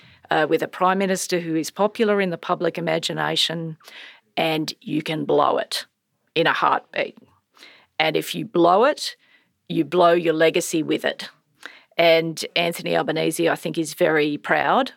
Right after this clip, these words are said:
of some of the key, uh, key policies that were implemented during the Rudd Gillard prime ministership.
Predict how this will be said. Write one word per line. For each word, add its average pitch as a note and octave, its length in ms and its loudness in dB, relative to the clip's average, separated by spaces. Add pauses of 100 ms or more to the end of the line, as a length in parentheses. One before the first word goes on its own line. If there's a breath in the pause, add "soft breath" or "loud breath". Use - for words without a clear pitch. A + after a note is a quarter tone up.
of E3+ 140 -6
some D#3 240 0
of C#3+ 80 -4
the C#3+ 60 -2
key, D#3+ 640 0 (460 soft breath)
uh, C#3+ 440 0 (460)
key F3+ 200 0
policies G#3+ 720 0 (100)
that F3 120 4
were F3+ 100 2
implemented E3+ 600 -2
during D#3 600 0
the E3 100 0
Rudd D3+ 420 2
Gillard C#3+ 520 0
prime D#3 240 -2
ministership. E3+ 720 -2